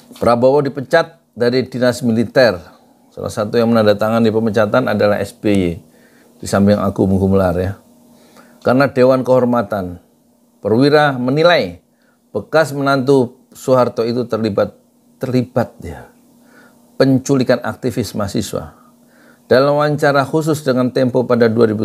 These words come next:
tiga belas, Prabowo mengaku bertanggung jawab dan tidak bersembunyi. Jadi dia mengaku ya, dalam penculikan. Jadi problemnya ini,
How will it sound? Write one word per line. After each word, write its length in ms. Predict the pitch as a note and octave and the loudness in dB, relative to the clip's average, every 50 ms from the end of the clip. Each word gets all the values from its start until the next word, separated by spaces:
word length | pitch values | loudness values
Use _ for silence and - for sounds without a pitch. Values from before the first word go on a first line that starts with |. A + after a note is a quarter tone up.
| G2 | -4
tiga 240 | - G#2 F#2 G2+ G2 | -4 -2 0 2 2
belas, 560 | A#2+ D#3 F#3 F#3+ - - - - - - _ _ _ _ _ _ _ _ _ _ _ _ _ _ _ _ _ _ _ _ _ _ _ _ | 4 2 2 2 -2 -6 -14 -16 -18 -20 _ _ _ _ _ _ _ _ _ _ _ _ _ _ _ _ _ _ _ _ _ _ _ _
Prabowo 560 | - A2+ B2 B2 A2+ - B2+ A#2+ A#2 A2+ G#2+ | 0 2 2 2 2 2 0 2 2 2 0
mengaku 640 | A2 G#2+ A2+ A#2+ A#2 A2+ - - A2 F2 E2 E2 D2+ - | -2 -4 -4 -4 -6 -6 -8 -10 -10 -10 -10 -12 -14 -14
bertanggung 560 | G2 - _ - G#2 G#2+ G#2+ G2+ G#2 G2 G2 F#2+ | -14 -14 _ -4 -4 -4 -2 0 0 0 0 0
jawab 560 | F2+ A#2 A2 G#2+ G2+ G2 F2 D2+ D2+ - - | 2 2 2 2 2 0 -2 -4 -8 -10 -10
dan 320 | F#2+ F2 E2+ E2 E2+ - | -8 -8 -8 -10 -12 -10
tidak 400 | - B2+ A2 G2 F#2 - - - | -6 -6 -4 -4 -4 -6 -8 -14
bersembunyi. 720 | - G2+ F#2 - - F#2+ F2+ F#2 F#2 F2+ F2 F2 E2 - - | -14 -14 -12 -8 -8 -6 -6 -4 -4 -4 -4 -6 -8 -12 -12
Jadi 160 | - - A2 | -10 -8 -4
dia 320 | C3 C#3 D3 D3 C#3 C3 | 0 2 2 2 2 0
mengaku 480 | - B2 A#2+ A#2+ A#2 A2 - B2 A#2 G#2 | -2 -2 0 0 -2 -2 -2 -2 -2 -2
ya, 240 | G2 G2 F#2+ F#2+ - _ _ _ _ _ _ _ _ _ _ - | -2 -4 -6 -10 -14 _ _ _ _ _ _ _ _ _ _ -4
dalam 240 | G2+ G2 G2 G2+ A2 | -2 -2 -2 0 0
penculikan. 640 | G2 F#2+ - G2+ F#2+ F#2+ F#2 - F#2 F#2 F2+ F2 E2+ - _ - _ _ _ _ _ _ _ _ _ _ _ _ _ _ _ _ _ _ _ _ _ _ _ _ - - - - - - - - - - - - - _ _ _ _ - _ _ - _ _ _ _ _ _ _ _ _ _ _ _ - _ _ _ _ _ _ _ _ - | -2 -2 0 -2 -2 -2 -2 -2 -4 -4 -4 -6 -10 -12 _ -20 _ _ _ _ _ _ _ _ _ _ _ _ _ _ _ _ _ _ _ _ _ _ _ _ -20 -20 -20 -20 -20 -20 -16 -12 -12 -12 -12 -12 -18 _ _ _ _ -20 _ _ -20 _ _ _ _ _ _ _ _ _ _ _ _ -20 _ _ _ _ _ _ _ _ -2
Jadi 160 | - C3+ D3 | 0 0 2
problemnya 560 | D#3 D#3+ D#3+ C#3+ B2+ C3+ C3+ C3 C#3 C#3+ C#3 | 2 2 2 2 2 0 0 2 2 0 0
ini, 400 | C#3 C3 A2+ A2 A2 A2+ A#2+ A2 | 0 0 0 0 0 -2 -4 -6